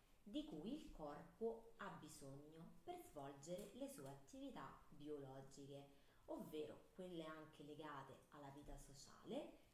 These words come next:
e quotidiana. Il fabbisogno energetico è calcolato sulle stime di dispendio energetico durante l'arco della giornata, ovvero è il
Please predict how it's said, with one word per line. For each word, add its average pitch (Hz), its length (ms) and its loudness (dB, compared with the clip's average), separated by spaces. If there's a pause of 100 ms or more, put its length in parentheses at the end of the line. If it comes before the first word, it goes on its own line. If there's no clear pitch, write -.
(160)
e 370 340 2
quotidiana. 131 720 -4 (680)
Il 349 180 8
fabbisogno 175 600 4
energetico 147 1040 -2 (180)
è 202 120 2 (100)
calcolato 170 1000 2 (680)
sulle 180 420 2
stime 160 760 0
di 147 140 -8
dispendio 143 920 -2
energetico 147 1120 0 (200)
durante 269 680 6
l'arco - 680 -2
della 139 360 0
giornata, - 640 -8 (380)
ovvero 170 580 2
è 151 140 2
il 151 380 2